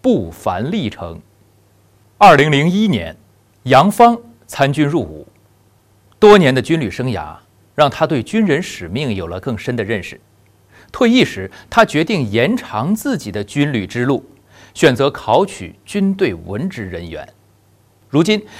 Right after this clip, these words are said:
杨芳已是这个干休所资历最深、工作时间最长的文职人员。在干休所的每个夜晚，杨芳都会逐一给独居老人打去电话。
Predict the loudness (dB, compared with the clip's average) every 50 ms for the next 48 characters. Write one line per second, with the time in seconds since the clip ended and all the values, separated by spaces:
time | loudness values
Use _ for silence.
0 | -14 -2 4 6 6 6 6 6 4 4 4 2 -2 -4 -4 -4 -6 -4 -2 0
1 | 0 2 2 0 0 0 0 -2 -2 -2 -4 -4 -4 -4 -6 -8 -10 -10 -10 -14
2 | -14 -8 -4 -2 -2 -2 -2 -4 -2 -2 0 0 -2 -2 -2 -2 -2 -2 -2 0
3 | 0 2 2 0 -2 -2 -4 -4 -2 0 -2 -2 -2 -4 -4 -6 -6 -8 -12 -8
4 | -6 -4 -2 0 0 0 0 0 -4 -4 -6 -8 -10 -12 -10 -10 -10 -12 -12 -14
5 | _ _ _ _ _ _ _ _ _ _ _ _ _ _ _ _ _ _ _ _
6 | _ _ _ _ _ _ _ _ _ 4 4 4 6 6 6 4 4 4 2 0
7 | 0 -2 -6 -6 -4 -2 -2 -2 -2 -4 -4 -2 2 2 2 2 2 0 -2 -2
8 | -4 -8 -12 -14 _ _ _ _ 2 4 4 4 4 2 0 0 0 0 -2 0
9 | -2 -4 -4 -4 -4 -4 -2 -2 -2 -2 0 -2 -2 -2 -4 -6 -10 -10 -12 -10
10 | -6 -4 -4 -2 -4 -4 -4 -4 -4 -2 -4 -4 -6 -8 -8 -8 -8 -8 -6 -6
11 | -6 -6 -6 -10 -10 -10 -6 -4 -2 -2 -2 -2 -4 -2 -4 -4 -4